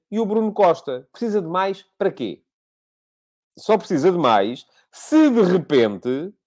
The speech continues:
tiver de, eh, satisfazer alguma, ah, alguma, alguma, ah, ah, ah, agenda de algum empresário.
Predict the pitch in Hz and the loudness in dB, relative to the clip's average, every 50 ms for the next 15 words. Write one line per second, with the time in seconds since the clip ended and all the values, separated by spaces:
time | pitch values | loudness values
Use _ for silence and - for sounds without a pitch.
0 | _ _ _ _ _ _ - 233 233 190 208 233 240 226 220 190 196 240 240 247 | _ _ _ _ _ _ -2 0 2 4 6 6 6 6 4 4 2 2 4 4
1 | 254 254 254 220 - - 220 233 240 233 233 233 226 226 - 254 254 214 - - | 4 2 2 -2 -2 0 0 2 2 4 4 2 2 2 2 2 0 0 0 -6
2 | - - 240 233 196 185 233 254 254 254 254 247 254 254 247 247 - _ _ _ | -4 -2 0 0 0 2 2 4 4 6 6 6 4 2 0 -2 -6 _ _ _
3 | _ - - 220 226 220 220 196 220 247 247 240 247 254 254 254 254 247 226 196 | _ 2 4 6 6 6 6 4 2 2 2 4 6 6 6 6 6 4 4 2
4 | 190 202 196 196 196 190 - - - - - - - 202 220 233 226 208 226 247 | 0 -2 -2 -2 -2 -4 -2 -2 -4 -4 -4 -2 2 4 4 4 4 4 2 2
5 | 233 240 240 240 226 185 202 214 214 202 214 226 220 226 220 214 208 202 196 185 | 4 4 4 4 4 4 4 4 2 2 2 2 2 2 2 2 0 -2 -6 -6
6 | 151 175 180 175 170 139 165 170 170 120 139 170 170 160 156 151 151 147 143 127 | -4 -2 0 0 0 2 2 0 0 2 2 2 2 2 2 0 -2 -2 -2 -2
7 | 131 127 123 120 - - 214 190 165 160 190 220 226 226 214 226 214 240 233 226 | -2 -2 -2 -2 0 2 2 2 2 4 4 4 4 4 4 4 4 4 4 4
8 | 214 240 240 233 220 226 233 226 233 240 226 196 - 50 - | 2 0 -2 -2 -2 -2 -4 -2 -2 -2 -4 -4 -6 -10 -14